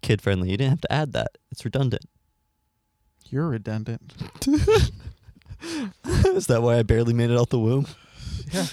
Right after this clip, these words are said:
Speaker 1: God was like, "There's already one of you. We don't need another."
Speaker 2: Do y'all do that? 'Cause me and Chelsea, like, one of us will say something and then w-, we'll instantly
Speaker 1: Yes.
Speaker 2: respond,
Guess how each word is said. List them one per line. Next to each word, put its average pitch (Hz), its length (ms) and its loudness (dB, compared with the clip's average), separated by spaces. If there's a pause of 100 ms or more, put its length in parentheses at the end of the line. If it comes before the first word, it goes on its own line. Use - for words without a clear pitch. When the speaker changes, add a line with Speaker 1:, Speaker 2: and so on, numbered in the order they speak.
(140)
Speaker 1:
God 123 180 0
was 120 140 -4
like, 123 140 2
"There's 117 200 4
already 123 400 4
one 113 200 2
of 104 120 0
you. 104 120 2
We 95 100 0
don't 135 200 4
need 123 160 4
another." 107 400 2 (460)
Speaker 2:
Do 175 80 2
y'all 185 280 4
do 220 260 -2
that? 214 260 0
'Cause 156 200 -4
me 170 140 -4
and 196 80 -6
Chelsea, 147 460 -4
like, 120 220 -2 (260)
one 131 220 -2
of 156 120 -2
us 160 160 -4
will 135 80 -8
say 135 220 -2
something 139 460 -4
and 131 200 -2
then 123 260 -4
w-, 117 300 -12
we'll 139 240 -2
instantly 98 380 4
Speaker 1:
Yes. - 20 2
Speaker 2:
respond, 127 440 0